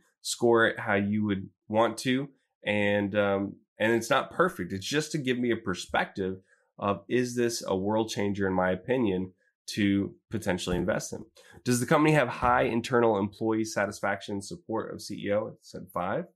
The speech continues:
We saw that in Glassdoor. Does the company have a strong brand appeal and awareness?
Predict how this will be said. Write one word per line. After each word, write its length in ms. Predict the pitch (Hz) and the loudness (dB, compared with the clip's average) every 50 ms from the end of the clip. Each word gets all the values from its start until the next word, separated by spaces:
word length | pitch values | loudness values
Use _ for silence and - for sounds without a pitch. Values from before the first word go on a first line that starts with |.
| _ _ | _ _
We 80 | - 90 | -12 -10
saw 200 | - - 95 98 | -4 -2 0 0
that 120 | 95 95 87 | 2 0 -2
in 100 | 90 85 | -2 -2
Glassdoor. 640 | 90 90 92 92 - - - 92 107 120 139 156 - _ _ - - _ _ | -2 -4 -4 -4 -8 -6 -4 -2 -2 -2 -2 -4 -10 _ _ -20 -20 _ _
Does 160 | - 117 113 | -4 -2 -2
the 60 | 113 117 | -2 0
company 280 | 143 143 127 135 135 | 0 0 2 2 2
have 160 | 131 127 110 | 2 2 2
a 60 | 107 104 | 2 0
strong 460 | - - - 113 107 107 110 104 87 | -2 2 4 6 6 6 6 4 2
brand 320 | 78 95 101 104 107 110 | 2 4 4 4 4 2
appeal 320 | 98 - - 113 104 98 95 | 0 0 -2 0 2 2 2
and 80 | 92 | 2
awareness? 640 | 87 82 85 90 98 107 120 139 151 - - - - | 0 -2 0 0 0 2 0 -2 -4 -6 -10 -16 -20